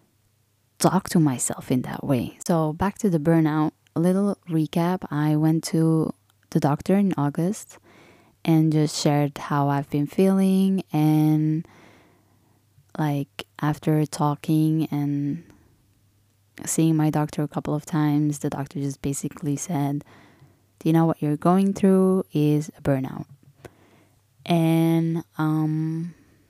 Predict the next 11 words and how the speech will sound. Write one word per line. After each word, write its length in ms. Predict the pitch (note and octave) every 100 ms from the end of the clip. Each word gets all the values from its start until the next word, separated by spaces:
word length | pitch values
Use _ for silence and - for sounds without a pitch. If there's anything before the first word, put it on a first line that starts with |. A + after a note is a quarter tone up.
| _ _ _ _ _ _ _ _
I 140 | F#3 F3+
feel 340 | - G#3+ A#3+
like 340 | B3+ C4 C4 -
if 240 | E3+ -
I've 420 | E3 D#3 D3+ D#3
listened 960 | D3 D3 D#3 - - F#3+ G3+ G#3+ A3+ - - _ _ _ _ _ -
to 160 | E3
that 260 | D#3 C#3 - -
voice 760 | D3+ C#3+ D#3 F3 - - - -
and 220 | D#3 D3+
that 280 | C#3+ C#3 -